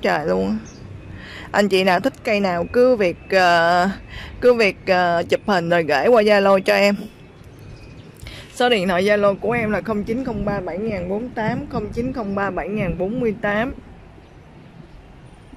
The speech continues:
Nhớ anh chị ơi, ơi, anh chị ơi, cho em một like, một, ờ, bấm vô cho em một like nha, đăng ký và bấm vô cái chuông để khi mà em có bài mới này nó sẽ thể hiện trên, ờ, điện thoại của anh chị.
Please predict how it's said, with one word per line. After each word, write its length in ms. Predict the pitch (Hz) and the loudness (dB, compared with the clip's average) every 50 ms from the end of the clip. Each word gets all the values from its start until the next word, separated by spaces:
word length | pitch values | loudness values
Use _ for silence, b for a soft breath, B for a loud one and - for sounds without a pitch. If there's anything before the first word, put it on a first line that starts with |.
| - - - - - - - - - - - - - - - B B B B B B - - - - - - - - - - - - - - - - - - - - - - - - - | -20 -20 -20 -20 -20 -20 -20 -20 -20 -20 -20 -20 -20 -20 -20 B B B B B B -20 -20 -20 -20 -20 -20 -20 -20 -20 -20 -20 -20 -20 -20 -20 -20 -18 -18 -18 -18 -18 -20 -20 -20 -14
Nhớ 420 | - 196 202 202 320 233 254 277 294 - | -8 -4 0 2 2 2 2 2 0 -2
anh 140 | 226 226 | -2 -4
chị 180 | 202 214 190 202 | -2 -2 0 0
ơi, 140 | 214 220 226 | 0 0 0
ơi, 360 | 214 170 170 220 226 233 220 | 0 -2 0 0 0 0 0
anh 200 | 190 214 233 226 | 0 -2 -4 -6
chị 140 | - 214 214 | -4 -4 -2
ơi, 240 | 233 240 240 233 220 | -2 0 0 -2 -2
cho 140 | - 226 | -2 -2
em 200 | 226 233 233 233 | -2 0 -2 -2
một 100 | 214 185 - - | -4 -6 -6 -4
like, 400 | 190 196 226 226 226 226 233 233 | -2 0 0 2 2 0 0 0
một, 320 | 226 220 196 175 - - | 0 0 -2 -2 -4 -4
ờ, 280 | - 220 208 202 202 202 | -2 0 2 2 2 0
bấm 240 | 190 214 233 277 311 302 | 0 0 -2 -2 -2 -2
vô 140 | 277 240 226 - | 0 0 0 0
cho 60 | 247 | -2
em 260 | 226 226 226 226 220 | -2 -2 -2 -2 -2
một 120 | 208 185 170 - | -2 -2 -4 -2
like 340 | - 214 226 226 226 233 233 | -2 0 0 0 0 0 0
nha, 340 | 233 240 240 233 226 202 170 127 - - - - | 0 0 2 2 2 0 -2 -4 -8 -14 -10 -4
đăng 220 | - 214 214 214 214 | -2 -2 -2 -2 -2
ký 280 | - 247 240 262 302 | 0 2 2 2 0
và 100 | 285 247 | -2 -2
bấm 200 | 196 202 233 269 | -2 -2 -2 0
vô 80 | 269 233 | -2 -2
cái 140 | 226 254 233 156 | -2 -4 -6 -2
chuông 400 | 185 247 233 233 233 226 220 214 | 0 0 2 2 2 2 0 0
để 340 | 208 185 156 143 156 233 269 262 | 0 -2 0 0 0 0 0 0
khi 100 | 285 240 | -2 -2
mà 200 | 233 220 190 185 185 190 185 | 0 0 -2 -2 -4 -6 -6
em 200 | - 214 226 226 | -4 -4 -2 -2
có 80 | 220 269 | -2 -2
bài 200 | 247 240 208 190 | 0 0 0 0
mới 240 | 190 196 202 247 269 | 0 0 -2 0 -2
này 100 | 254 214 | -2 -2
nó 80 | 214 | -4
sẽ 200 | 220 - 226 214 | -4 -4 -4 -4
thể 160 | - - 175 240 | -4 -2 -2 -2
hiện 320 | 240 202 180 180 190 220 | -2 -2 -2 -4 -4 -4
trên, 340 | 240 240 220 220 220 214 214 | -2 -2 -2 0 -2 -2 0
ờ, 340 | 220 220 214 214 214 214 214 | 0 2 2 2 2 2 0
điện 220 | 196 180 180 196 | 0 -2 -2 -2
thoại 260 | 208 196 175 185 190 185 | -2 -2 -2 -2 -2 -2
của 80 | 233 | -2
anh 160 | 240 226 214 | -2 -2 -2
chị. 300 | 185 190 175 170 - 165 | 0 0 0 0 0 -2